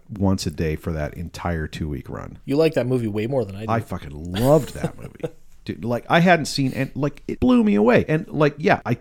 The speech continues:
Speaker 1: totally get all the problems everyone has with it, but fuck you. If you were there at the time, that movie was next level.
Speaker 2: And I knew nothing about movies at the time, so I'm just like, "Will Smith, yay."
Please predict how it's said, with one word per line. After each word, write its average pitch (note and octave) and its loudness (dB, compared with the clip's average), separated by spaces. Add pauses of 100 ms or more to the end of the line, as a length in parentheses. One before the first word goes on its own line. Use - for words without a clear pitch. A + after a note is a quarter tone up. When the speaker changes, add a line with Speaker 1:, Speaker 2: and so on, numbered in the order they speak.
(120)
Speaker 1:
totally F#3 4
get A#2+ 2
all A#2 4
the B2 2
problems G2+ 2
everyone F2+ 0
has F2+ -4
with D#2 -4
it, D2+ -6
but - -6
fuck - -2
you. C3 6
If G2+ -2
you E3 0
were A#2+ 6
there A#2+ 0
at B2 -2
the A2 2
time, D3+ 0
that D#3+ 4
movie C#3+ 0
was F#2+ -4
next A2+ 2
level. G#2 0
Speaker 2:
And A#2+ -6
I C#3 0
knew D3 6
nothing B2 6
about A2+ 4
movies B2 2
at A2+ 0
the A2 -8
time, A#2+ 0
so C3 0
I'm C3 0
just B2+ -2
like, E3+ 2
"Will G#3+ 4
Smith, A3+ 2
yay." G3+ 0